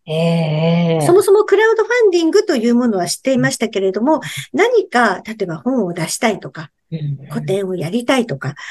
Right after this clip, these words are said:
Speaker 2: そういう、あの、お金が必要で、それを共感してくださる方に、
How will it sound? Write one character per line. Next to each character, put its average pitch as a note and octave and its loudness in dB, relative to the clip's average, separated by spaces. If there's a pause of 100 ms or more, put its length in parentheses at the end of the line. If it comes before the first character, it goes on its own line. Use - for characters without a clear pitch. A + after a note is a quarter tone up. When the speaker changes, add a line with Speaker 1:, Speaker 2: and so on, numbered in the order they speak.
(140)
Speaker 2:
そ F#4+ 2
う F#4 4
い G4 6
う、 - 0
あ G#3+ -6
の、 F#3+ -8
お - -8
金 F#4+ 4
が G4 2
必 - -4
要 F4+ 2
で、 D#4+ 2 (320)
そ - -2
れ E4 0
を F4 2 (480)
共 E4 0
感 F4+ 4
し F#4 -6
て F#4 0
く F#4+ 0
だ F#4 4
さ F#4+ 0
る C#4+ -2
方 G#3 -10
に、 G#3 0